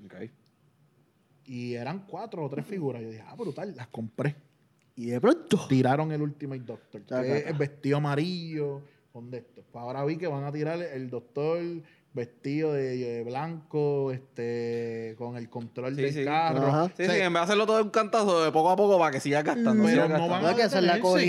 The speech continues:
Speaker 3: cogi-, esa es la cogida, tú sabes, un, cuatro figuras de
Speaker 2: Entonces,
Speaker 3: colección, está
Speaker 2: las
Speaker 3: bien.
Speaker 2: cajas
Speaker 1: Mm.
Speaker 2: son, cada caja es un homenaje a una parte de la película.
Speaker 1: So, eh, hasta la caja es de esto, es
Speaker 3: De
Speaker 1: diferente.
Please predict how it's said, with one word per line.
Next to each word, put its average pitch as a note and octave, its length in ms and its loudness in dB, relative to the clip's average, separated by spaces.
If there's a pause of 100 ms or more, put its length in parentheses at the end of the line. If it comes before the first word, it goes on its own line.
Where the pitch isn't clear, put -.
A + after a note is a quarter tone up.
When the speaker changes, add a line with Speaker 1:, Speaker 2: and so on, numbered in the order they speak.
(120)
Speaker 3:
cogi-, E3+ 60 -6
esa D#3+ 120 -4
es E3 60 0
la E3+ 140 2
cogida, F3+ 320 2
tú A#3+ 140 -6
sabes, C4 160 -4
un, F#3 320 -8
cuatro F#3 280 -2
figuras G#3+ 320 -2
de F#3+ 100 0
Speaker 2:
Entonces, G3+ 240 4
Speaker 3:
colección, A3+ 260 2
está F#3+ 220 2
Speaker 2:
las F#3 100 4
Speaker 3:
bien. C#3 140 -2 (100)
Speaker 2:
cajas G#3+ 600 0 (240)
Speaker 1:
Mm. A2 60 -18
Speaker 2:
son, F#3 520 0
cada F3 280 0
caja G3+ 500 0
es E3+ 260 -2
un G#3 420 -4
homenaje F3+ 540 -2
a F#3+ 40 0
una E3 220 -2
parte F3 260 -4
de F#3 80 0
la F#3 80 -4
película. D3 580 -4
Speaker 1:
So, C3+ 320 2 (120)
eh, C#3+ 340 0
hasta C3+ 300 0
la C3 160 4
caja D3+ 340 2
es C#3 340 0
de C3+ 100 -2
esto, C3+ 200 -8
es A#2+ 80 -4
Speaker 3:
De - 20 -10
Speaker 1:
diferente. C3 360 -2